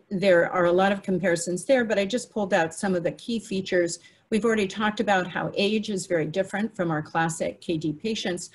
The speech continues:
although there's obviously a distribution of the age of K D patients that overlaps with these new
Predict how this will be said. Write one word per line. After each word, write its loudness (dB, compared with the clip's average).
although 4
there's 2
obviously 0
a -2
distribution -2
of 2
the 2
age 2
of -2
K -2
D 0
patients -2
that 0
overlaps 0
with -2
these -4
new 0